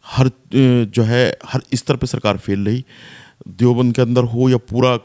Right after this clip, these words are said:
हमारा प्रदेश हो, क्राइम जो है उस पर कंट्रोल नहीं कर सके और महंगाई जो है वो चरम पे है। लोग समझ चुके ये सिर्फ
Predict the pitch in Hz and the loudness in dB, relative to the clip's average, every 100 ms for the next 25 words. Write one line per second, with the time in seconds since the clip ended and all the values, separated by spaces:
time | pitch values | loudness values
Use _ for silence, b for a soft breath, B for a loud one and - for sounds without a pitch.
0 | - 110 110 - 104 107 123 123 - 107 | -6 -2 -2 -2 -4 -4 -4 -4 0 0
1 | 107 107 101 107 104 - - 101 92 104 | 2 -2 -4 -4 -6 -4 -2 0 0 -2
2 | 104 104 98 107 120 b b b b _ | -2 -4 -6 -8 -10 b b b b _
3 | _ _ _ _ B B B B - 147 | _ _ _ _ B B B B 0 2
4 | 139 127 135 143 127 151 143 123 107 90 | 2 2 2 2 2 2 2 0 0 -2
5 | 85 b b b b - 104 131 143 131 | -12 b b b b -10 0 2 2 0
6 | 123 - 147 160 143 127 131 - - 123 | 0 -2 -4 -2 0 0 -2 -6 -4 -4
7 | 107 | -6